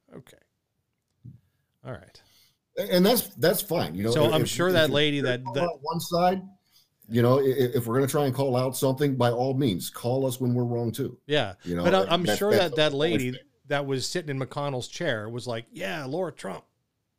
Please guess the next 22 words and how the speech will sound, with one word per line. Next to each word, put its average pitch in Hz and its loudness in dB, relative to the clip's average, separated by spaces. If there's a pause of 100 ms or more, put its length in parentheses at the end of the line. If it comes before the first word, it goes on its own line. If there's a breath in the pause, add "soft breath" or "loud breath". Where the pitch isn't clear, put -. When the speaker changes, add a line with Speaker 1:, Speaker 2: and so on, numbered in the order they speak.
(380)
Speaker 1:
right? 123 -8 (520)
Or 120 -6
whoever 110 -4
it 92 -6
was. 117 6
Speaker 2:
Yeah. 85 0
Speaker 1:
What's 113 -12
her 131 -10
name? 147 -10 (720)
Yeah, 104 -12
Laura. 92 -12 (800)
She, - -6
I 147 -2
don't 185 0
think 180 -10
she - -10
was 139 -6
imitating 131 -6
Eric 117 -8
or 104 -10
Laura 98 -10
Trump. - -20